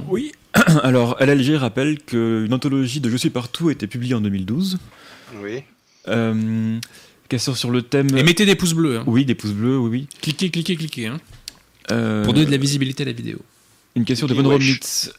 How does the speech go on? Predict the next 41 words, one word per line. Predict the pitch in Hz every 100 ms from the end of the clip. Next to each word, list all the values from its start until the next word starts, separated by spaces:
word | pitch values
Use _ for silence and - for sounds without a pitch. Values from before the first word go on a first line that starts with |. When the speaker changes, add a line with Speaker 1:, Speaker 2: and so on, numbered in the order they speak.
| _ 113
Speaker 1:
Euh, | 117 117
connaissez-vous | - 151 135 151 143 135 156 180 165 -
Jacques | 110 143
Laurent, | 131 117 139 165
qui | -
écrivait | 123 - 135
sous | 139
le | 110
pseudonyme | - 113 113 147
de | 123
Cécile | 107 117 107 123
Saint-Laurent ? | - 107 101 95 98 - _ _ - - - - _ _ _ _ -
Speaker 3:
Euh, | 120
Jacques | 120 160 -
Laurent, | 160 165
c'est | 156 123
celui | - - 127 143
qui | - -
a | 120
écrit, | 123 117 -
c'est | - -
celui | 117 131 135
qui | 120
a |
eu, | 120 123 127 107
a | 113
été, | 107 123
euh, | 113 110
qui | 110
a |
eu |
le | 110
prix | -
Goncourt, | 165 190 208 131
euh, | 113 110
si | 107 127
je |
dis | 113
pas | 120
de |
bêtises. | 117 - 120 104